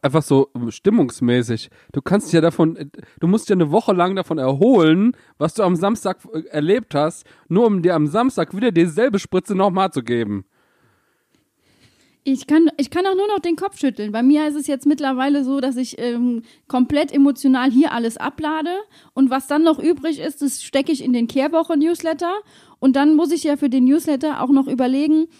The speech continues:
Speaker 2: was ist wichtig für das nächste Spiel? Ich meine, wir sprechen ja hier auch drüber, aber ich muss es dann quasi nochmal verschriftlichen und spätestens da wird mir klar, dass ich froh sein kann, dass wir Dienstagabend haben und ich noch ein bisschen Woche vor mir habe, bis die null fünfer wieder spielen.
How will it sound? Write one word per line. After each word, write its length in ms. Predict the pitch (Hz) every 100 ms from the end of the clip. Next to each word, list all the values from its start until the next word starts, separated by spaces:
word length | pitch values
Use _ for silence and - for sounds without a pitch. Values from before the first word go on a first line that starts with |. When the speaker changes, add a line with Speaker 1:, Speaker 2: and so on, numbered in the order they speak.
| _ _ _ 208
Speaker 2:
was 300 | 254 349 -
ist 300 | 294 - -
wichtig 400 | 254 359 330 311
für 100 | 294
das 200 | 269 -
nächste 400 | 269 302 - 349
Spiel? 320 | - 311 240
Ich 100 | 208
meine, 160 | 226 226
wir 80 |
sprechen 320 | - 233 262 254
ja 80 |
hier 220 | 220 233 -
auch 160 | 277
drüber, 420 | - 202 175 -
aber 240 | - 214 202
ich 100 | -
muss 180 | 269 330
es 100 | 294
dann 160 | 254
quasi 260 | 254 262 254
nochmal 300 | 247 254 226
verschriftlichen 640 | 233 226 403 - 247 254
und 100 | 247
spätestens 540 | - 311 294 247 226 -
da 260 | 254 359
wird 160 | 254 226
mir 140 | 214
klar, 420 | - 190 190 285 320 - - _
dass 160 | 247 247
ich 120 | 240
froh 220 | - 311
sein 220 | 294 233
kann, 240 | 226 233 254
dass 160 | 233
wir 100 | 247
Dienstagabend 800 | 214 311 - 269 254 151 269 240
haben 300 | 214 196 214
und 120 | 226 226
ich 120 | 254
noch 120 | 240
ein 120 | 240
bisschen 400 | 311 349 330 247
Woche 220 | 269 269
vor 200 | 226 285
mir 140 | 262 196
habe, 160 | 196 269
bis 140 | 277
die 80 | 208
null 140 | 240
fünfer 340 | 226 240 214 202
wieder 180 | 190
spielen. 420 | 190 - 185 202